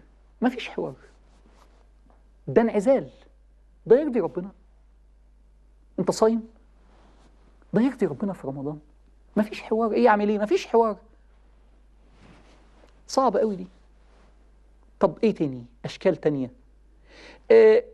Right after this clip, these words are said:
م-، ما بشاورهمش. نصايحهم ملهاش،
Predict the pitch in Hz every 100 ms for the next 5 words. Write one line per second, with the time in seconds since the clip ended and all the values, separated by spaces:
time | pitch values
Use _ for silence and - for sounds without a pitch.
0 | - - _ _ _ _ - 208 202 202
1 | 208 208 214 196 233 262 - 269 233 247
2 | 190 - - _ _ _ _ _ _ -
3 | - 202 220 233 339 - 233 185 160 151
4 | 240 226 -